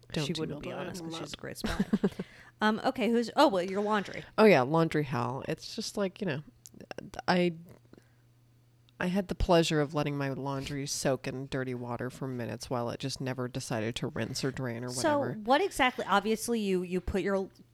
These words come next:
Speaker 2: your laundry in the, in the washing machine.
Speaker 1: Ugh, let me just say, I should have known it was on the fritz.
Speaker 2: Oh, okay.
Speaker 1: Because
Speaker 2: You don't need to victim blame yourself.
Speaker 1: Well, I'm gonna, I'm gonna blame someone else
Speaker 2: Okay,
Speaker 1: because
Speaker 2: good.
Speaker 1: it was someone else's
Speaker 2: Yeah,
Speaker 1: problem.
Speaker 2: definitely blame them.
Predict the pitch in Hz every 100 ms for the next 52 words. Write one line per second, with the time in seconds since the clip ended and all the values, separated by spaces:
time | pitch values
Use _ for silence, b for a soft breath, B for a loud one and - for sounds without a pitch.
0 | _ _ - 185 170 170 170 175 175 175
1 | 185 185 196 175 135 - 147 - 147 175
2 | 240 - 240 254 262 220 - 113 76 -
3 | 196 - 233 165 151 123 131 120 143 -
4 | - - - 170 135 - B B B -
5 | 170 190 170 165 156 - 226 277 196 175
6 | 143 131 147 - - - - - - -
7 | 247 269 311 359 190 - 196 269 233 196
8 | 175 165 127 123 113 - - - - 180
9 | 143 151 131 143 135 - 135 113 123 -
10 | 156 117 175 214 170 85 87 -